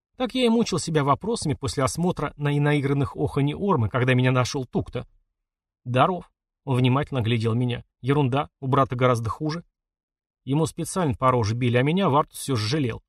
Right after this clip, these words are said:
Я ухмыльнулся. Только крысёныш выцеливал. Криворукий, кривоногий. «Ха!» хохотнул Тукта. «Есть за ним такое.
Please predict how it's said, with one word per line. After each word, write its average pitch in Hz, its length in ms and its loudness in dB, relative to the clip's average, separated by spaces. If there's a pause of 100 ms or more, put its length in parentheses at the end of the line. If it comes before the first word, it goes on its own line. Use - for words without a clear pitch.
Я 123 140 -2
ухмыльнулся. 120 600 -4 (340)
Только 240 200 0
крысёныш 151 520 -2
выцеливал. 123 520 -6 (140)
Криворукий, 170 500 2
кривоногий. 123 580 0 (480)
«Ха!» - 260 -2 (360)
хохотнул 123 480 -6
Тукта. - 380 -10 (260)
«Есть 160 280 2
за 131 80 0
ним 127 120 0
такое. 127 440 -6